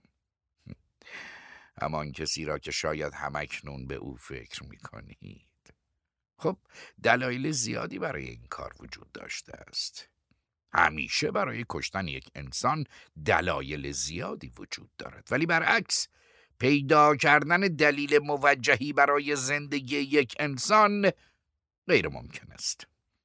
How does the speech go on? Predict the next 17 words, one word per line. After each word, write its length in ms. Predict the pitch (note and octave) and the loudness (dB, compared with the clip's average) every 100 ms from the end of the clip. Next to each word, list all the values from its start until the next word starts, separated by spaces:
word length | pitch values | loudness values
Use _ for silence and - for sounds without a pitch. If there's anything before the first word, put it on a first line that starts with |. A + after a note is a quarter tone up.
| _ | _
به 100 | B2 | -4
همین 460 | - F3 C3+ B1+ C2 | -2 -2 -4 -6 -8
دلیل 360 | C2+ B1+ B1 | -10 -10 -12
است 300 | C2 - - - | -12 -12 -14 -8
که 280 | F2 F2 A2 _ _ _ _ - | -6 -4 -6 _ _ _ _ -6
جنایت 760 | F#2 F2 D2 F2+ E2 - - - _ _ | -2 -2 -2 0 0 -2 -12 -12 _ _
همیشه 420 | F2 E2+ D2+ E3+ | -2 -2 -2 -2
وکلایی 680 | E3+ G#2 - D2+ F2 D2+ G#1+ | 0 -2 -2 -2 0 -2 -4
داشته 440 | B1 A#1 - - | -10 -8 -8 -6
است، 280 | A#1+ A#1+ - - | -8 -8 -6 2
اما 460 | B2+ D#3+ F3 F3+ - - _ _ - | 2 6 6 6 4 -8 _ _ -12
بیگناهی 640 | C#3 D#3 D#3+ F3+ F3 A3+ | -6 -2 0 4 6 4
فقط 400 | F#3+ F#3 A3+ F#3+ | 0 -2 -2 -2
گاهی 360 | F3 G3 A#2 B1+ | 4 6 4 0
اوقات. 500 | B1+ - - - - _ _ _ _ _ | -14 -16 -20 -20 -20 _ _ _ _ _
اما 240 | G3 C#4 D4 | 4 6 6
در 360 | B3 A#3 G#3 | 8 10 8